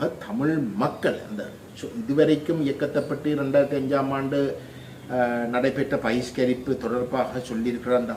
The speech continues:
அத்தனை பொய் பிரச்சாரங்களையும் வந்து நாங்கள் முறியடிச்சு, இது தமிழர்களுடைய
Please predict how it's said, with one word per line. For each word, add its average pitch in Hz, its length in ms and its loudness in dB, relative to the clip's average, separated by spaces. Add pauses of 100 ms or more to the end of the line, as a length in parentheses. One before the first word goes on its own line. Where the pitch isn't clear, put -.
அத்தனை 226 520 8
பொய் 175 260 6
பிரச்சாரங்களையும் 120 720 2
வந்து 131 140 -4
நாங்கள் 127 260 -2
முறியடிச்சு, 110 600 -2 (680)
இது 147 220 -2
தமிழர்களுடைய 196 960 10